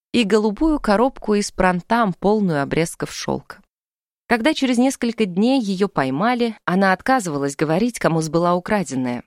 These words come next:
его так и не вернули. Сеньора Тереза надавала воровке пощёчин и посадила в кладовку на хлеб и воду,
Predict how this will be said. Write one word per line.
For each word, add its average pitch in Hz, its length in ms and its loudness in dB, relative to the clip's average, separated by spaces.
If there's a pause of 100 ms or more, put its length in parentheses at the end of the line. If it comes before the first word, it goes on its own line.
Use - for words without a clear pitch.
его 170 340 0
так - 260 -6
и 151 60 -2
не 143 100 -2
вернули. 127 500 -6 (540)
Сеньора 170 480 2
Тереза 175 460 0
надавала 160 480 2
воровке 160 400 -2
пощёчин - 720 -4 (260)
и 214 80 4
посадила 190 540 0
в - 80 -14
кладовку 165 560 0
на 156 100 -2
хлеб 185 320 0
и 202 60 2
воду, 151 380 -2